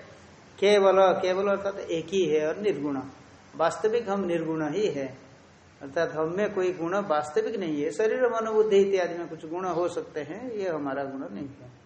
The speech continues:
ये श्वेतासूत्र मंत्र का टीका में, सर्वेषु क्षेत्रेषु व्यवस्थितं माम ईश्वरं रंग, अनुसार छूट गया, माम ईश्वरम विद्धि,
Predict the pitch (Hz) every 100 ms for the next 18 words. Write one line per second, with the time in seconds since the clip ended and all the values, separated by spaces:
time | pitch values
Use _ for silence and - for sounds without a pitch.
0 | - _ - _ _ _ _ _ - -
1 | - - - - 165 180 156 185 208 -
2 | 175 165 151 151 160 156 147 143 151 139
3 | 165 143 151 196 196 - 165 135 127 _
4 | _ _ - _ - 175 175 143 156 208
5 | 214 - - - _ - 180 185 214 214
6 | 220 214 - 180 175 196 196 202 208 170
7 | 165 175 175 - 175 180 185 208 185 156
8 | 160 170 196 202 196 196 202 185 165 196
9 | 196 175 151 147 180 180 156 139 139 -
10 | - - - 170 170 170 - 151 135 139
11 | 131 - - - - - - - - -
12 | - - 156 170 196 202 202 - 175 180
13 | 208 196 165 127 165